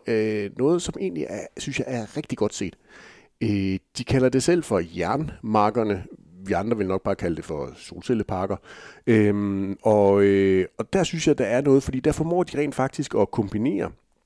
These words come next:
to politikområder, hvor, øh, hvor Danmarksdemokraterne er, øh, stærke og unikke,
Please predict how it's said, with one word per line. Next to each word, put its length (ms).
to 120
politikområder, 760
hvor, 340
øh, 200
hvor 120
Danmarksdemokraterne 800
er, 360
øh, 500
stærke 360
og 100
unikke, 320